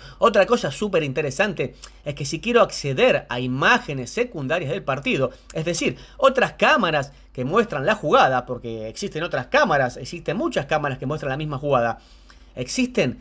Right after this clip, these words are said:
aunque ustedes no lo crean, restricciones geográficas. Hay un geobloqueo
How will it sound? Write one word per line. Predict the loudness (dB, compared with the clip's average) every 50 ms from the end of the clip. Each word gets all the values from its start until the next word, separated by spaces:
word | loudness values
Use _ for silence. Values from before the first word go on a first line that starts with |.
| -14 -12 -8
aunque | -6 -6 -4 -4
ustedes | -4 -2 0 2 2 2 2
no | 0 0
lo | 2 2 0
crean, | 0 0 -2 -2 -2 -6 -8 -16 -20 -12 -6
restricciones | -4 -4 -4 -4 -8 -10 -8 -4 2 4 4 4 4 0 -2 -8 -16
geográficas. | -8 0 4 4 6 6 6 4 2 0 -4 -8 -8 -8 -8 -8 -10 -14 _ -20 -10 -4
Hay | 0 0 2 2 0
un | -2 -2 -4
geobloqueo | 0 2 2 2 4 2 2 2 2 2 2 2 2 2 2 2 0